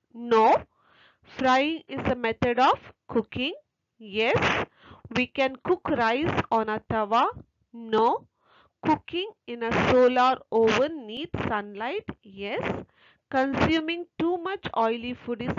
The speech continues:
bad for our health. Yes. Answer briefly. Name any three cooking methods.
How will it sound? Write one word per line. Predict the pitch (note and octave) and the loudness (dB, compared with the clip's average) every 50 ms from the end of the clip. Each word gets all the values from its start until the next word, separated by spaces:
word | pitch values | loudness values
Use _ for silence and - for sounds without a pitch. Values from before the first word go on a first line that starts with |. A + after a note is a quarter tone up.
| - F3+ | -6 -4
bad | G3+ G#3 G#3+ G#3+ A3+ - _ | -2 -2 0 -2 -2 -6 _
for | - A#3 A3 G#3 | -10 -8 -6 -4
our | G#3 G#3+ | -6 -6
health. | G#3+ F#3 G#3 G3 A3 E4 A4+ - - - B3+ | -6 -8 -8 -6 -6 -6 -8 -10 -12 -16 -16
Yes. | A3 G3 F#3+ F3+ - - - - - - - _ _ _ _ _ _ _ _ _ _ _ _ _ _ _ _ _ _ - | -14 -14 -14 -14 -12 -10 -8 -8 -10 -10 -14 _ _ _ _ _ _ _ _ _ _ _ _ _ _ _ _ _ _ 0
Answer | A#3+ C4+ C#4+ D4+ D4 - D4+ - G#4 C5 D5+ - - | 2 2 2 2 0 -2 -4 -4 -4 -4 -6 -8 -16
briefly. | - G3+ - - A#3 A3+ G3+ - - F#3 E3 D#3+ - _ _ _ _ _ - | -8 -4 -2 -2 -2 -2 -6 -12 -14 -14 -16 -16 -16 _ _ _ _ _ -16
Name | G#3+ A#3+ C4 C#4+ E4 F4+ E4 | -10 -4 -2 -2 -2 -2 -2
any | D#4 D#4+ D#4 D#4 F4 F4+ - _ - - | -2 -4 -2 -4 -4 -6 -6 _ -2 0
three | C4 C#4+ D4+ D4 _ - | 0 0 -2 -4 _ 0
cooking | B3 A#3 - - - B3 A#3+ A3+ | 0 0 -2 -4 -12 -12 -12 -10
methods. | G#3+ G3 F3+ - _ - D#3+ D#3+ - | -10 -10 -10 -10 _ -12 -12 -12 -14